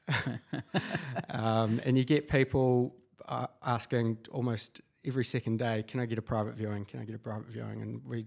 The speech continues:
sort of had to draw a line somewhere and say, "Look, we'll,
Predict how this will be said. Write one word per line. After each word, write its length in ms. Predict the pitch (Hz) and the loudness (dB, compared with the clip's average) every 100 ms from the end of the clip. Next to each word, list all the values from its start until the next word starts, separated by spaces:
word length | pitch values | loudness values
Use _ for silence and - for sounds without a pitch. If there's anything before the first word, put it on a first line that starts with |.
| - - | -10 -12
sort 220 | - 113 | -6 -6
of 80 | 104 | -4
had 140 | 110 | -6
to 80 | 110 | -6
draw 280 | 104 110 107 | -6 -2 0
a 40 | |
line 260 | 110 110 107 | 2 2 0
somewhere 400 | - 110 110 107 | -2 -2 0 2
and 140 | 107 | 0
say, 340 | - 120 113 - - - - - - _ | -2 -4 -6 -8 -16 -20 -20 -20 -20 _
"Look, 180 | 120 - _ - | -10 -10 _ -8
we'll, 240 | 131 113 | -4 -4